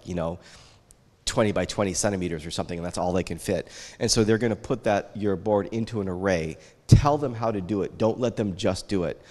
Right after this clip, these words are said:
Um, we love Osh Park, but Osh Park will just put your board in an array and there's nothing you can do about it.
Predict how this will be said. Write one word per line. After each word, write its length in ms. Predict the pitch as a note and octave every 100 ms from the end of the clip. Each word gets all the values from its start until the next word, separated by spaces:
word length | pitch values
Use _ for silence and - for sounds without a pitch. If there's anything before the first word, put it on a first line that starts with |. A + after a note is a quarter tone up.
| - - -
Um, 400 | G2 F#2+ F#2 F2+ - -
we 180 | A#2+ C3
love 240 | B2+ C#3+
Osh 340 | - B2+ C3 -
Park, 460 | D3 G#2+ F#2 - - -
but 120 | - -
Osh 240 | A2 B2+ -
Park 240 | A2 G#2
will 140 | G#2
just 280 | F#2+ A#2+ A#2
put 220 | - A2+
your 80 | A#2
board 240 | F#2+ G#2+ G2
in 100 | F#2+
an 40 |
array 300 | F#2+ G2 F#2+
and 80 | F#2
there's 180 | F#2+ F2+
nothing 340 | G2 G#2+ G#2+
you 120 | G2
can 100 | F#2+
do 140 | F#2 C#3
about 240 | D3+ C#3+
it. 120 | D3